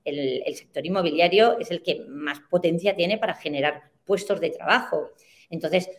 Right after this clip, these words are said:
pues vamos a generar una oferta, una oferta razonable, una oferta que sea democrática, que, que dé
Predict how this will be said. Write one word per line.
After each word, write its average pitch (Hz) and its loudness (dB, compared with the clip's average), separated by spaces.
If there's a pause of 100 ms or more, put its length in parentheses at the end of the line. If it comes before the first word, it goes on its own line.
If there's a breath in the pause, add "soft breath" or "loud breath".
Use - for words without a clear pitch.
(140)
pues - -14
vamos 139 -8
a 185 2
generar 143 -2
una 143 -4
oferta, 214 4
una 226 0
oferta - -12
razonable, 220 2
una 220 -2
oferta - -10 (220)
que - -20
sea 135 -6
democrática, 226 2
que, 139 -2
que 139 -4
dé 151 2